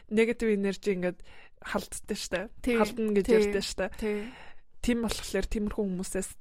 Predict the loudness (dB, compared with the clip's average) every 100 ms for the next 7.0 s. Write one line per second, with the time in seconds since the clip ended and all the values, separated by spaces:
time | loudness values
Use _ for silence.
0 | 0 2 2 0 0 0 2 2 2 0
1 | 0 -2 -6 0 2 4 2 -2 -8 -20
2 | -20 -10 -4 0 -2 -2 -18 -6 -2 0
3 | 0 0 0 0 -2 -4 -8 -8 -14 -18
4 | -20 -20 -14 -14 -4 -4 -4 -8 -10 -10
5 | -8 -2 2 2 2 0 -4 -6 -10 -8
6 | -10 -10 -6 -8 -8 -12 -6 -4 -4 -6